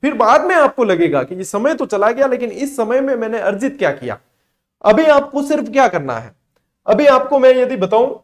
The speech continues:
अभी आपको कुछ भी नहीं, आप कह रहे हो यदि आप एक्स्ट्रा साइड में काम भी करते हैं, बिल्कुल करना चाहिए, कर सकते हो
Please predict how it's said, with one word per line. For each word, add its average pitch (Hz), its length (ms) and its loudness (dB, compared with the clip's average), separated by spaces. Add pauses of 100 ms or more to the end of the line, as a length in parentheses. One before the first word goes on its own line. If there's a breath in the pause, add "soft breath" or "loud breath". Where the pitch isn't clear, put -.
(240)
अभी 233 120 -6
आपको 262 280 0
कुछ 285 220 -4
भी 302 100 -2
नहीं, 170 220 -4 (180)
आप 185 200 2
कह 226 80 2
रहे 233 120 2
हो 233 180 -2
यदि 208 240 -10
आप 240 260 0 (120)
एक्स्ट्रा 190 280 -10
साइड 175 340 -4
में 196 100 -6
काम 156 280 -6
भी 190 80 -6
करते 156 280 -8
हैं, 160 200 -10
बिल्कुल 180 280 -8
करना 147 280 -8
चाहिए, 139 260 -10
कर 214 180 -6
सकते 185 320 -12
हो 131 200 -14